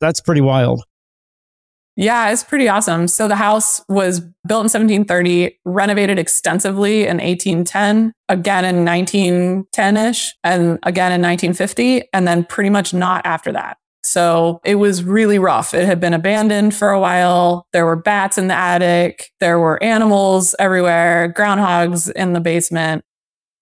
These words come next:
Speaker 1: So when was the last time somebody had lived in the farmhouse?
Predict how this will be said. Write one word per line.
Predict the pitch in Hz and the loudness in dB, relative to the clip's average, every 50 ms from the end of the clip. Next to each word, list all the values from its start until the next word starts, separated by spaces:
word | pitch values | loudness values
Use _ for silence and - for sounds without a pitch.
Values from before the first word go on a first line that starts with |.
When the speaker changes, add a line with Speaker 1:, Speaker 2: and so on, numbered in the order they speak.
| _ _ _ _ _ _ _ _ _ - | _ _ _ _ _ _ _ _ _ -2
Speaker 1:
So | - 196 208 | 0 2 2
when | 190 208 233 240 247 | 2 2 2 2 2
was | 233 220 214 151 | 2 2 2 2
the | 156 180 | 2 2
last | 175 175 180 175 - - | 2 2 0 0 0 0
time | 185 185 180 160 | 0 0 2 2
somebody | - - 180 170 156 165 165 156 | 2 2 2 2 2 4 2 2
had | 139 147 127 | 2 2 2
lived | 131 139 151 151 135 | 2 2 2 2 2
in | 143 143 139 | 2 2 4
the | 135 131 127 | 4 4 2
farmhouse? | 113 - 147 160 175 123 117 113 113 - - - - | 2 0 0 2 2 2 2 0 0 -4 -4 -6 -8